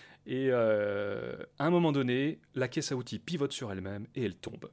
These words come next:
Paf ! Phénomène télékinésique, je saute de ma chaise, je me dis, « Ça y est, il l'a, ça y est, il a capté la preuve. »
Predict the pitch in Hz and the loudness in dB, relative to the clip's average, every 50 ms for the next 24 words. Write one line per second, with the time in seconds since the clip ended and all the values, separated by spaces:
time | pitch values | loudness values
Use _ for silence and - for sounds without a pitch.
0 | _ _ _ _ - - - - - - - - - - - - - 135 127 127 | _ _ _ _ -2 -2 -2 -2 -4 -6 -8 -10 -12 -14 -10 -8 -6 -4 -4 -4
1 | 131 120 120 - 110 107 - - 107 101 98 92 92 101 117 117 - - 139 110 | -4 -4 -4 -6 -6 -6 -6 -6 -6 -6 -6 -4 -6 -8 -8 -10 -12 -14 -10 -8
2 | 113 110 - - 147 120 117 120 101 95 90 - - 113 117 113 - 104 92 92 | -8 -6 -4 -4 -4 -4 -4 -4 -4 -4 -4 -4 -4 -4 -4 -4 -4 -6 -6 -6
3 | 110 104 - - 202 165 147 151 156 151 151 - 196 175 151 143 131 131 135 147 | -2 0 0 0 0 2 2 2 2 2 0 0 -2 -2 0 2 2 4 4 2
4 | 147 - - 143 117 113 131 151 131 104 95 - 135 131 - - 147 117 101 - | 2 0 -2 -2 0 0 0 0 0 -2 -2 -4 -6 -6 -4 -4 -4 -4 -4 -4
5 | - 110 110 113 | -6 -8 -8 -10